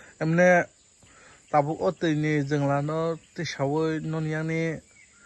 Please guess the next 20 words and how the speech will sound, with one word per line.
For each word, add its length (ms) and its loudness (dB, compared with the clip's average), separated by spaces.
iyem 320 0
tongo. 560 -2
Tabuk 260 -2
muntri 540 -2
tongo. 500 -4
Noni 240 -2
oam 320 2
sai 240 -2
simna. 640 -4
Ek 100 -2
nong 240 -2
simna 360 -2
ni 280 -4
Bising 400 -6
kalaijak 480 -2
Tisamukuri 640 -6
A 80 0
D 80 -4
C 160 -10
village, 320 -6